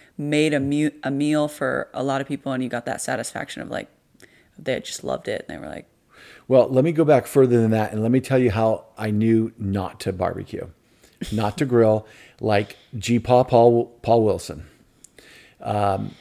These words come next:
Speaker 2: he used to cook his notorious chicken on the barbecue, and how he would do it was, uh, put, you know, twenty pieces of chicken on a big grill, turn the grill on high,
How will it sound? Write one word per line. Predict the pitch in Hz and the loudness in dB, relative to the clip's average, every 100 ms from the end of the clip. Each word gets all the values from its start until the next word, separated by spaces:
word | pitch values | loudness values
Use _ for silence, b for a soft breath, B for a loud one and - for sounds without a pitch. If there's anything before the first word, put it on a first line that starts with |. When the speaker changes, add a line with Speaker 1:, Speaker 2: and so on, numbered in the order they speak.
| - | -20
Speaker 2:
he | - - 139 135 135 131 - _ _ - 139 | -20 -2 2 2 2 0 -6 _ _ -18 -14
used | 143 127 123 - | -4 0 0 -2
to | 120 113 | -4 -4
cook | - 120 - | 0 0 0
his | 120 117 107 - 113 | 0 0 0 -6 -8
notorious | 101 - 123 127 139 139 | -8 2 4 4 2 -4
chicken | - - 147 101 113 - b b b b b | -4 -2 0 -4 -6 -12 b b b b b
on | - 117 | -2 2
the | |
barbecue, | 107 104 95 92 104 | 4 2 0 -6 -8
and | 95 107 | -6 -6
how | 95 104 | -2 -2
he | 101 - 156 | -2 -2 0
would | 147 | 2
do | 104 107 | 2 2
it | 117 113 | 0 -2
was, | 110 107 104 - b b b b _ | -4 -2 -4 -8 b b b b _
uh, | 107 107 104 _ | -8 -8 -8 _
put, | 143 - - _ _ _ _ _ _ _ _ - _ | 2 2 -2 _ _ _ _ _ _ _ _ -20 _
you | 143 | 0
know, | 113 | 0
twenty | 101 - 131 147 | 0 -2 0 2
pieces | 156 135 143 | 0 0 0
of | 131 | 0
chicken | - 127 131 | 2 2 2
on | 117 | 0
a | 110 | 2
big | 117 120 | 0 0
grill, | 110 95 101 b b b b - | 0 0 -2 b b b b 0
turn | 135 143 | 2 4
the | 151 | 4
grill | 127 131 131 | 6 6 6
on | 123 120 | 6 4
high, | 113 101 98 107 | 0 0 -2 -6